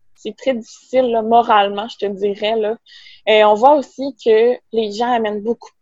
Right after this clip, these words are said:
plus leurs animaux à la clinique, euh, probablement parce qu'ils passent leur, tu sais, vingt-quatre heures sur vingt-quatre avec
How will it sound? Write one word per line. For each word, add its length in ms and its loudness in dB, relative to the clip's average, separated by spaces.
plus 360 0
leurs 320 -2
animaux 540 -4
à 100 0
la 140 -2
clinique, 800 -14
euh, 220 -4
probablement 580 0
parce 180 0
qu'ils 140 -14
passent 240 2
leur, 260 -2
tu 60 0
sais, 220 -2
vingt-quatre 380 -2
heures 120 -2
sur 160 -2
vingt-quatre 380 -4
avec 300 0